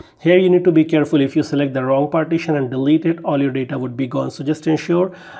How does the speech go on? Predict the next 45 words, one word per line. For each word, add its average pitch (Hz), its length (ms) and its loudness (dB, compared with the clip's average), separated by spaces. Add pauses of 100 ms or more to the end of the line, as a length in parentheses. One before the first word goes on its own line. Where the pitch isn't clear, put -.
you 156 140 4
have 165 120 2
selected 156 420 -2
the 139 80 -2
partition 143 540 -4
that 135 220 -6
is 131 220 -4
roughly 135 320 -6
around 135 300 -6
five 135 300 -8
hundred, 131 320 -8
five 131 200 -10
hundred 127 300 -6
seventy, 139 720 -8
eighty 127 220 -8
M 131 120 -10
B. 139 180 -10 (1500)
So 135 440 -2
I 147 120 -2
need 143 260 -2
to 131 220 -4
say 123 320 -8
del, 135 400 -4 (1120)
and 131 360 -2
it's 135 160 -10
asking, 170 420 -4
"What 190 180 -6
do 185 80 0
you 151 80 2
want 135 180 -6
to 131 80 -6
delete? 123 320 -6
Delete 127 260 -4
a 131 60 -6
partition 139 460 -6
or 131 120 -6
a 127 60 -8
volume 139 460 -2
or 127 140 -6
a 123 100 -8
disk?" 165 240 -6
So 165 80 -2
I 143 100 -2
say 139 240 -8
delete 135 720 -2